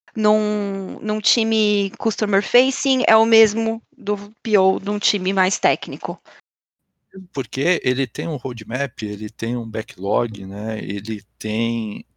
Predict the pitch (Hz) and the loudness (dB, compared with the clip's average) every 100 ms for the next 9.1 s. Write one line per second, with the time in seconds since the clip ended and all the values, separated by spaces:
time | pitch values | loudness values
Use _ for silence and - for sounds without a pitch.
0 | _ - 196 196 240 - 165 117 98 104 | _ -8 -6 -4 -4 -4 -6 -6 -8 -4
1 | 117 107 120 123 113 110 131 139 - - | -4 -4 -6 -6 -8 -8 -6 -6 -8 -14
2 | 139 - - 127 131 147 135 - - - | -12 -10 -8 -6 -2 -2 -2 -8 -8 4
3 | 127 156 - 127 - 123 110 _ _ - | 4 4 0 -2 2 2 2 _ _ -20
4 | - _ 110 120 277 _ _ 113 120 - | -20 _ -8 -6 -6 _ _ -8 -6 2
5 | 120 110 147 151 - - - 156 - 113 | 4 6 4 2 -2 -2 -2 -4 -4 -10
6 | 107 107 110 98 113 - 113 107 107 120 | -8 -6 -6 -6 -8 -2 -2 -2 -2 -2
7 | 160 - - _ _ _ _ _ _ _ | -4 -8 -14 _ _ _ _ _ _ _
8 | - - 120 120 123 - 139 - 117 127 | -18 -8 -2 -2 -2 -2 -4 -2 0 0
9 | - | -2